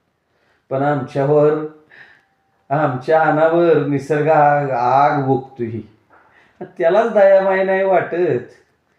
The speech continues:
त्यात असल्या सरकारी काम करणाऱ्या माणसाच्या हृदयात आमच्याबद्दल पाझर फुटेल, हा? <laughs> ती बी काही सांगता येत नव्हतं. साहेब असतं तर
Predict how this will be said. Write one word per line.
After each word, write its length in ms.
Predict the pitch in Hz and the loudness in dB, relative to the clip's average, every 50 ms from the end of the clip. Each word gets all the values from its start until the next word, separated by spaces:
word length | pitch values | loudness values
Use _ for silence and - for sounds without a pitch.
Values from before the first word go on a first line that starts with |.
| _ _ _ _ | _ _ _ _
त्यात 180 | 160 160 160 175 | -6 -4 -2 -2
असल्या 300 | 170 165 - 143 147 151 | -2 -2 -2 -4 -6 -4
सरकारी 540 | - 170 165 160 - - 160 175 196 196 | 0 0 0 0 0 0 0 0 0 0
काम 300 | 185 185 180 180 175 - | 0 0 0 0 0 -2
करणाऱ्या 440 | - 170 160 151 147 147 147 151 147 | -2 -2 -2 0 2 2 2 2 0
माणसाच्या 640 | 147 151 147 139 127 - 135 135 131 143 139 135 135 | -2 -4 -6 -6 -6 -6 -6 -6 -4 -4 -4 -2 -2
हृदयात 500 | 131 123 117 117 117 113 113 113 117 117 - - - - - - _ | -2 -2 -2 -2 -2 -2 0 0 0 -2 -4 -8 -16 -20 -20 -18 _
आमच्याबद्दल 800 | 131 139 147 139 123 - - 170 190 185 185 185 151 143 170 170 | -4 -2 -2 -2 -4 -4 -2 0 0 2 0 0 -2 -4 -6 -6
पाझर 480 | 160 - 175 170 165 139 131 160 - 156 | -4 0 2 2 2 2 0 -2 -4 -4
फुटेल, 460 | - 147 131 - - 131 117 95 95 - _ _ _ _ _ - 131 | -6 -8 -10 -8 -8 -8 -8 -10 -12 -16 _ _ _ _ _ -2 -2
हा? 140 | 165 185 185 185 - - _ _ _ _ _ _ _ _ _ _ - | -2 -2 -2 -6 -12 -18 _ _ _ _ _ _ _ _ _ _ -14
<laughs> 240 | - 160 - 208 202 - - _ _ _ _ _ _ _ _ _ _ _ - - - - - _ _ _ | -14 -12 -12 -14 -14 -14 -16 _ _ _ _ _ _ _ _ _ _ _ -20 -20 -20 -20 -20 _ _ _
ती 220 | 135 131 143 156 151 | -6 -4 -2 -2 -4
बी 140 | 156 151 | -4 -2
काही 220 | 147 147 147 147 139 | 0 0 0 0 -2
सांगता 400 | - 143 143 131 113 104 117 120 | -2 -4 -4 -4 -4 -6 -4 -4
येत 280 | 120 120 117 110 - | -4 -2 -4 -6 -8
नव्हतं. 340 | 123 123 120 123 - _ 139 135 - _ _ _ _ _ _ _ _ _ _ _ _ _ _ _ _ _ _ _ _ _ | -12 -12 -12 -12 -16 _ -20 -20 -20 _ _ _ _ _ _ _ _ _ _ _ _ _ _ _ _ _ _ _ _ _
साहेब 400 | 117 117 120 127 135 143 143 151 | 0 2 2 2 2 0 0 0
असतं 680 | 156 151 - - - 143 147 156 156 160 160 160 156 - | 0 0 -2 -4 -6 -4 -2 0 0 0 0 0 -2 -4
तर 100 | 160 | -6